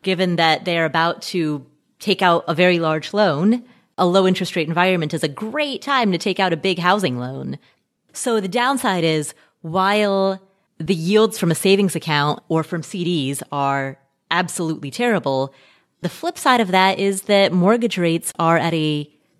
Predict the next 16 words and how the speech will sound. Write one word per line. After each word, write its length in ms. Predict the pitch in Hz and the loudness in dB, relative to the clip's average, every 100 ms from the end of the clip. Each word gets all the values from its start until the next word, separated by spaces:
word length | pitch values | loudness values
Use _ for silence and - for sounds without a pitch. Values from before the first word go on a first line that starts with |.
| _ | _
the 80 | 175 | 2
lowest 260 | 180 180 - | 4 2 0
point 220 | 175 175 | -2 -2
in 20 | |
a 40 | |
generation 640 | 160 170 156 156 185 - 135 | 2 2 4 2 2 -2 -2
and 220 | 156 151 | -2 -2
will 180 | 165 170 | 0 0
continue 480 | 175 151 208 190 175 | -2 0 2 2 2
to 120 | 165 | -4
be 180 | 165 185 | -6 -2
that 200 | 143 139 | -2 -2
way 160 | 127 | -6
for 160 | 127 143 | -6 -6
a 100 | 131 | -2
while, 460 | 139 131 127 131 | -2 -2 -4 -14